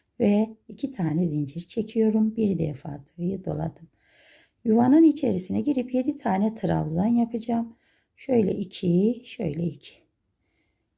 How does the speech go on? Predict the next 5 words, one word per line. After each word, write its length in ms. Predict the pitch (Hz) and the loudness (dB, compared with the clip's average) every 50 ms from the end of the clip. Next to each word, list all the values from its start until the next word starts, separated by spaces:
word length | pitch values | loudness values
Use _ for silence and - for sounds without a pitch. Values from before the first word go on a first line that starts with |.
| _ _ | _ _
İki 200 | _ - - 247 | _ -10 -4 -2
oldu. 680 | 202 170 156 156 151 135 139 156 156 165 185 202 202 - _ _ _ _ _ _ _ _ _ _ _ _ _ _ _ _ _ _ _ _ _ _ _ _ _ _ _ _ - | 0 0 0 0 -4 -4 -4 -4 -2 0 0 -2 -4 -6 _ _ _ _ _ _ _ _ _ _ _ _ _ _ _ _ _ _ _ _ _ _ _ _ _ _ _ _ -6
Üç. 500 | 175 180 185 180 - - - - - _ _ _ _ _ _ _ _ _ _ _ _ _ _ _ _ _ _ _ _ _ _ _ _ _ _ _ _ _ _ _ _ _ _ _ _ _ _ _ _ _ _ _ _ _ _ _ _ - | -6 -6 -6 -8 -14 -18 -18 -18 -20 _ _ _ _ _ _ _ _ _ _ _ _ _ _ _ _ _ _ _ _ _ _ _ _ _ _ _ _ _ _ _ _ _ _ _ _ _ _ _ _ _ _ _ _ _ _ _ _ -4
Dört. 640 | 180 160 156 156 170 - _ _ - - - - _ _ _ _ _ _ _ _ _ _ _ _ _ _ _ _ _ _ _ _ _ _ _ _ _ _ _ _ _ _ _ _ _ _ _ _ _ _ _ _ _ _ _ | -4 -4 -2 -4 -8 -10 _ _ -20 -20 -20 -20 _ _ _ _ _ _ _ _ _ _ _ _ _ _ _ _ _ _ _ _ _ _ _ _ _ _ _ _ _ _ _ _ _ _ _ _ _ _ _ _ _ _ _
Beş. 800 | 175 160 151 151 165 175 - - - - - - - - - _ | -6 -6 -4 -4 -6 -8 -8 -10 -14 -14 -14 -16 -18 -20 -20 _